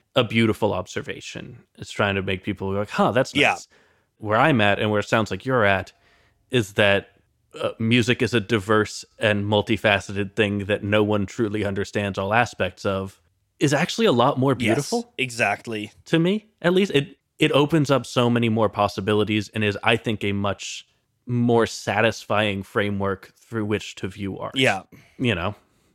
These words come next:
Speaker 1: that's, that's ultimately a lot of my objection is just that, like, yeah, I prefer to think about it a different way. And I think that it is,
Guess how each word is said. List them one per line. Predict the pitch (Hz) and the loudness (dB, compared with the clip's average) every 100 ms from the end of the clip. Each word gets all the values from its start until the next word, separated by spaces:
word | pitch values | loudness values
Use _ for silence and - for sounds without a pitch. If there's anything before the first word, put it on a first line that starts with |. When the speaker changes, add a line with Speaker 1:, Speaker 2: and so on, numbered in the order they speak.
| _ _ _ _ - | _ _ _ _ -4
Speaker 1:
that's, | 110 - - | -2 -4 -12
that's | - 123 - | -2 0 2
ultimately | 127 131 123 120 | 0 2 0 2
a | 110 | 4
lot | 110 120 | 4 2
of | |
my | 110 | 4
objection | 107 101 113 - 107 | 2 2 0 0 -8
is | 98 101 | -6 -8
just | - 110 - | -6 -8 -4
that, | 110 - | -6 -4
like, | 113 98 90 - - | -2 -2 -4 -16 -10
yeah, | 113 - - _ _ _ _ _ _ _ | -10 -10 -16 _ _ _ _ _ _ _
I | - 120 | 0 2
prefer | 120 127 131 | 0 0 0
to | 117 | 0
think | 107 117 | -2 -4
about | - 113 | -2 0
it | 104 | 0
a | 98 | -2
different | 110 113 139 | -2 -2 -2
way. | 123 123 127 | 2 2 2
And | 117 98 | -2 -4
I | |
think | 95 107 98 - | -4 -4 -6 -6
that | 104 101 | -4 -4
it | 107 | -4
is, | 101 98 - - - | -4 -4 -10 -20 -20